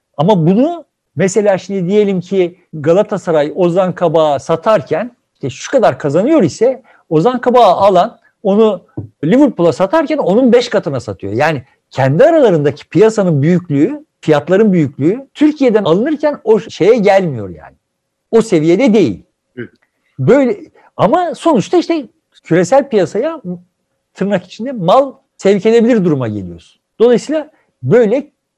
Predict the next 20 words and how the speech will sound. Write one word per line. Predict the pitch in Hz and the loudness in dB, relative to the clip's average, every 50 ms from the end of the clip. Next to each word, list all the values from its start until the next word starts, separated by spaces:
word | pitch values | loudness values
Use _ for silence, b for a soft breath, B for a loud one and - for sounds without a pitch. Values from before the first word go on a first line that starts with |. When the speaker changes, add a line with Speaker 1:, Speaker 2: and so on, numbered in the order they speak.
| _ _ | _ _
Speaker 1:
bir | 160 151 214 320 254 202 b b b b b | -4 -2 -2 -2 -2 -6 b b b b b
küreselliğin | - 185 170 185 175 185 208 196 208 226 277 311 285 220 _ | 0 0 2 2 0 0 0 0 0 0 -2 -2 -2 -6 _
sadece | - 190 190 202 214 190 214 | -4 -2 0 0 0 0 -2
futbolda | 214 - _ - 190 202 185 196 180 | -4 -6 _ -2 -2 0 2 2 0
değil, | 180 143 104 90 _ - | 0 -2 -4 -6 _ -8
bütün | 156 - - 302 294 | -6 -2 0 -2 0
sektörlerde | 233 - - 180 175 - - 160 156 160 170 196 226 311 311 294 b b b b b b b | 0 -2 -4 -4 -4 -2 -4 -2 0 0 0 -2 -2 -6 -10 -10 b b b b b b b
böyle | 151 226 269 254 262 254 | 0 2 2 2 2 2
bir | 285 214 | 0 2
hali | 208 202 208 208 208 190 | 2 2 2 2 2 0
var. | 143 107 92 | -2 -2 -4
Yani | 101 120 123 117 117 117 | -6 -10 -10 -10 -12 -14
Çinli | - - - 320 302 208 165 165 220 294 311 277 _ _ _ _ - | -12 -4 0 0 2 2 2 0 -2 -4 -8 -12 _ _ _ _ -2
ürettiği | 175 175 220 214 220 - - 240 233 226 196 151 - - _ _ _ _ - | 0 2 2 0 -2 -2 -2 0 2 2 2 0 -2 -8 _ _ _ _ -6
entegre | - 196 196 175 - 220 202 226 240 196 | -2 0 0 2 0 0 2 2 2 2
devreyi | 208 185 170 156 160 165 202 247 269 262 | 2 2 2 4 2 2 0 0 -2 -2
üç | - - | 0 -2
otuz | 233 220 220 - - | -4 -4 -4 -10 -4
paraya | - 190 180 170 160 | -2 0 2 2 0
satıyor | - - 233 240 233 - 302 302 294 285 285 269 226 | 0 0 -2 -2 0 2 2 2 2 2 -2 -6 -12